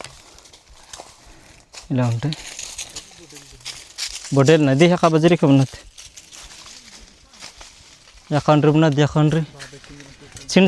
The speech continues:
చిన్న ఉన్నాయి. మనాదా బాబాయ్? ఇది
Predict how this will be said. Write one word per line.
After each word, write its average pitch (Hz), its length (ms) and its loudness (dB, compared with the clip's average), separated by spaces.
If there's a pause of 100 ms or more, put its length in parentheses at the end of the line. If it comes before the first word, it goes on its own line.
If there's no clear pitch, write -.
చిన్న 202 160 4 (140)
ఉన్నాయి. 165 200 4 (840)
మనాదా 202 280 4
బాబాయ్? 160 280 4 (4000)
ఇది 131 100 -4